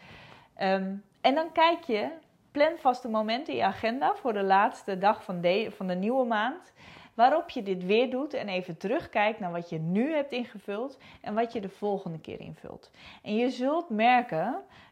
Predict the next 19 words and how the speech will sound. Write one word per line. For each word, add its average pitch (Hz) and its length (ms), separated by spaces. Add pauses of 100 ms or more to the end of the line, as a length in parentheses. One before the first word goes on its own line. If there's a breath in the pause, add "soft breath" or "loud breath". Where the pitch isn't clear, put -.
dat 185 340
dit, 214 460
zeker 240 480
wanneer 208 280
je 185 80
dit 165 200
vaker 247 460
herhaalt, 175 640 (240 loud breath)
je - 280
echt - 440 (120)
richting 214 680
gaat 185 180
geven 190 600 (340 loud breath)
en 185 180
daarmee 185 640 (500 soft breath)
meer 233 280
focus, 170 800 (460)
meer 214 400
rust, 165 580